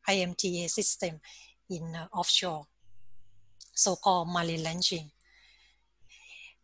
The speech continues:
Um, I M T A in Indonesia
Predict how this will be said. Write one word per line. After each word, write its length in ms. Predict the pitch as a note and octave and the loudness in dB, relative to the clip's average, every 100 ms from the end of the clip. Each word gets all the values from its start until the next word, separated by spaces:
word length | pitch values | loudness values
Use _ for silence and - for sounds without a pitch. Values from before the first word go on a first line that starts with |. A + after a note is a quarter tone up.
| G3 | 0
Um, 680 | G3 F#3+ G3 G3 F#3+ F#3+ - - | 4 4 2 0 -2 -4 -8 2
I 120 | A#3+ B3 | 6 8
M 180 | B3 | 8
T 200 | B3 A#3 A3 | 6 6 8
A 140 | G#3 | 6
in 240 | A#3+ G#3 G#3 | 4 4 6
Indonesia 760 | F#3+ G3 G#3+ A#3 A#3 C#4 C4+ | 4 4 4 4 4 6 4